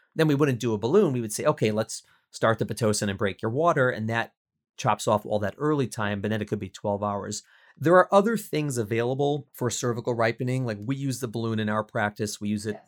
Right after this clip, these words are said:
Speaker 1: Most people in our hospital use it. There are other forms of prostaglandins, something called misoprostol or Cytotec. There's something called Cervidil. I mean, there's other things, but those are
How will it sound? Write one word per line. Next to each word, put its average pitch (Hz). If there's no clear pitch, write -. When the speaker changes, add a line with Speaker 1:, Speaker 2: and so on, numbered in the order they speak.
Speaker 1:
Most 135
people 123
in 113
our 110
hospital 107
use 101
it. 104
There 110
are 120
other 110
forms 117
of 101
prostaglandins, 113
something 95
called 95
misoprostol 98
or 98
Cytotec. 135
There's 104
something 107
called 107
Cervidil. 151
I 160
mean, 160
there's 160
other 175
things, 143
but 113
those 156
are 135